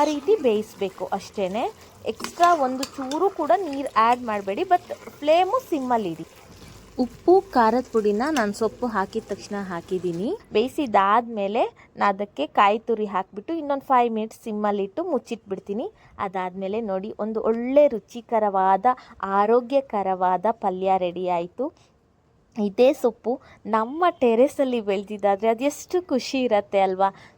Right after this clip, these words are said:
So ಫ್ರೆಂಡ್ಸ್, ನನ್ನ ಸಜೆಷನ್ ಇಷ್ಟೇ, ಒಳ್ಳೆ ಆರೋಗ್ಯ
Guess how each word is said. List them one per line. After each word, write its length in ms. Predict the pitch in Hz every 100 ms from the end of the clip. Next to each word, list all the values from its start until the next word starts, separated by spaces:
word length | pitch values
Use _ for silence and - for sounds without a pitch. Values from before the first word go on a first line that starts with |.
| -
So 100 | 226 240 - - -
ಫ್ರೆಂಡ್ಸ್, 320 | 285 349 - - _ -
ನನ್ನ 160 | 233 285 339 285
ಸಜೆಷನ್ 440 | 220 240 - 240 202
ಇಷ್ಟೇ, 440 | - - 208 196 214 - - -
ಒಳ್ಳೆ 220 | 240 247 - - 202
ಆರೋಗ್ಯ 480 | 240 277 240 254